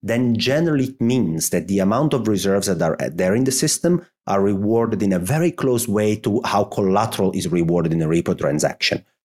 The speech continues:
which is a symptom that, you know, there are actually abundant reserves because you can just exchange them. You, you send reserves away, you get collateral back, et cetera, et cetera. So the system somehow works, the plumbing works.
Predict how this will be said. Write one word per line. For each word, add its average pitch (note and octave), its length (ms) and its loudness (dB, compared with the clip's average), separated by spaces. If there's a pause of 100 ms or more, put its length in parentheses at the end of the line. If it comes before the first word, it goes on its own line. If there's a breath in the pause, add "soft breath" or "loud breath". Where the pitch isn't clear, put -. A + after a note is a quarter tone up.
(160)
which - 240 -2
is C#3+ 100 0
a C#3 60 0
symptom F3 480 0
that, F#2+ 380 0 (180)
you A#3+ 80 0
know, F#2 80 0
there A#2+ 400 -2
are A#3 320 0
actually - 680 0
abundant D#2+ 500 2
reserves - 500 0
because D#3 280 0
you F3 80 0
can F3+ 180 0
just F3 260 0
exchange D#3+ 500 0
them. - 160 -2
You, F2 100 2
you F2+ 200 0
send G2 300 2
reserves A#2 360 0
away, A2 220 2
you F#2+ 100 0
get E2 220 -4
collateral A2+ 500 0
back, G#2+ 500 -2 (320 soft breath)
et A#2 140 0
cetera, F#2 240 0
et - 80 -6
cetera. - 260 -2
So - 120 0
the E3+ 100 0
system G3+ 340 0
somehow D#3 480 0
works, A#2 440 0
the A2+ 100 -2
plumbing A#2+ 760 0
works. - 560 -2